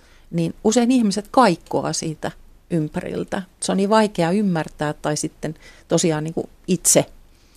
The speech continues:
itse masentuu. Niin, ää, siinä tarvitaan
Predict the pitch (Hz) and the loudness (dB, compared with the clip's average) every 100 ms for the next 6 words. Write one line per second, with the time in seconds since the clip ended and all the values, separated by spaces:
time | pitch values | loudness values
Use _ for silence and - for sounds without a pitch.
0 | - - - - 185 175 170 151 151 151 | -20 -20 -20 -8 -4 -2 -2 -2 -4 -2
1 | 170 156 - 175 175 - _ - - - | -4 -6 -6 -8 -8 -14 _ -20 -18 -8
2 | 170 165 165 165 165 165 160 - - - | -4 -2 -2 -2 -2 -2 -6 -12 -20 -20
3 | - - - - - - 226 208 226 220 | -16 -16 -16 -18 0 4 4 4 4 4
4 | 180 165 156 156 | 0 -2 -4 -4